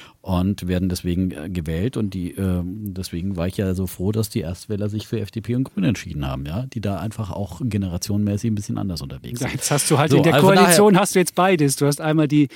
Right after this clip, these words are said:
Speaker 2: von den Alten
Speaker 1: Ja,
Speaker 2: gewählt,
Speaker 1: gut,
Speaker 2: also die
Speaker 1: aber du hast ein
Speaker 2: S P D, die
Speaker 1: gutes
Speaker 2: haben ja
Speaker 1: Korrektiv.
Speaker 2: mega davon profitiert. Und dann hast du die
Speaker 1: Klar.
Speaker 2: anderen. Naja, mal sehen, was da was, was
Speaker 1: Klar.
Speaker 2: draus wird.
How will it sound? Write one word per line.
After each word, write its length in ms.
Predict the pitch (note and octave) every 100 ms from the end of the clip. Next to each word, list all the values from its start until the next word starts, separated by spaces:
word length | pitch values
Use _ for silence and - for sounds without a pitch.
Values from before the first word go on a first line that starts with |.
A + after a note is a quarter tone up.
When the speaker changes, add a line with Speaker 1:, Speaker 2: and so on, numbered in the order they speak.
| - - -
Speaker 2:
von 160 | D3+
den 100 | D3
Alten 340 | C3+ D#3+ - E3+
Speaker 1:
Ja, 60 | E3+ F3+
Speaker 2:
gewählt, 60 |
Speaker 1:
gut, 60 | B2+
Speaker 2:
also 100 | C3
die 80 | D#3+
Speaker 1:
aber 60 | D3+
du 60 |
hast 60 | G#2+
ein 40 |
Speaker 2:
S 60 | D3
P 60 |
D, 40 | D#3+
die 60 |
Speaker 1:
gutes 180 | C3 D#3
Speaker 2:
haben 60 | D3
ja 60 |
Speaker 1:
Korrektiv. 380 | C3+ C#3 C#3 E3
Speaker 2:
mega 240 | F3+ E3 D3+
davon 400 | D3 - D3 C#3
profitiert. 640 | - C#3 C3 D3+ E3 G3 - - - - -
Und 120 | C3+
dann 100 | C#3
hast 160 | C#3+
du 40 | D#3+
die 80 | D#3
Speaker 1:
Klar. 100 | C#3+
Speaker 2:
anderen. 420 | D#3 B2 A2+ A#2+
Naja, 260 | B2 C3
mal 140 | C3 B2+
sehen, 260 | C3 C3
was 140 | A2 -
da 160 | A2+
was, 260 | G#2+ G#2+ -
was 200 | F#2+ -
Speaker 1:
Klar. 120 | A2+
Speaker 2:
draus 140 | G#2 B2+
wird. 300 | A2+ -